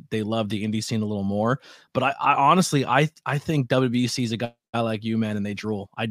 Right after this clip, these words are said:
I honestly do. And, and you and Ricochet is, like, my ultimate match of all time. Like, I, or you and Montez Ford would be two matches that I, I would pay, I'd sell everything I own to see those <laughs> matches.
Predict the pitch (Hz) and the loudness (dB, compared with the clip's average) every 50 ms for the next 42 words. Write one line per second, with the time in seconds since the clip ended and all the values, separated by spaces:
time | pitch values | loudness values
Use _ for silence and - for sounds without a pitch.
0 | 98 - 120 123 123 131 139 127 - 117 104 98 117 117 107 98 - _ _ _ | -6 -4 -4 -2 0 2 0 0 0 -2 -4 -2 -2 -2 -2 -4 -8 _ _ _
1 | _ _ _ _ - 117 113 107 104 - 117 117 117 123 156 170 147 127 135 143 | _ _ _ _ -6 -4 -2 -2 -2 -2 0 2 4 6 6 6 6 6 4 4
2 | - 127 - - 127 117 113 110 104 104 - 113 107 104 98 - - 117 117 113 | 2 0 -2 -2 -2 -2 -2 -2 -4 -4 -4 -4 -4 -4 -6 -6 -4 -2 -2 0
3 | 107 113 117 113 - 117 110 104 98 110 107 107 101 - 104 104 98 98 - - | 0 0 -2 -2 -2 -4 -4 -2 -2 -4 -4 -4 -6 -6 -6 -6 -6 -6 -6 -6
4 | 107 101 95 92 92 95 - 113 117 110 117 120 120 127 127 131 135 127 123 123 | -6 -6 -8 -8 -10 -8 -4 -4 -2 0 0 0 2 4 4 6 6 6 6 6
5 | 120 120 120 - 131 117 107 - - 123 120 117 110 110 104 95 104 101 101 - | 4 4 4 2 -2 -4 -4 -4 -2 0 0 0 0 -2 -2 -2 -4 -4 -6 -6
6 | - 127 120 113 113 113 113 113 - 113 104 104 110 104 107 107 107 - _ _ | -4 -2 -2 0 0 0 -2 -2 -2 -6 -6 -6 -6 -6 -6 -6 -8 -10 _ _
7 | _ _ _ _ - 117 123 123 120 110 110 - 139 127 120 117 113 107 104 - | _ _ _ _ -4 -2 -2 0 -2 -4 -2 0 0 0 2 0 0 -2 -4 -8
8 | - - - - _ _ _ _ _ _ _ _ _ _ - 123 127 127 120 - | -12 -20 -20 -20 _ _ _ _ _ _ _ _ _ _ -2 0 0 0 0 -2
9 | - - 143 135 131 127 - 131 127 120 127 120 123 117 113 110 110 113 123 127 | 0 4 6 6 6 6 4 0 0 0 0 -2 -2 -2 0 0 0 0 0 0
10 | 110 101 - 101 - - 113 107 110 117 131 131 127 - 208 - - 156 123 151 | -2 -4 -6 -8 -6 -4 -4 -2 -2 -2 -4 0 0 2 2 2 2 2 4 6
11 | 185 165 143 113 120 | 6 6 6 6 4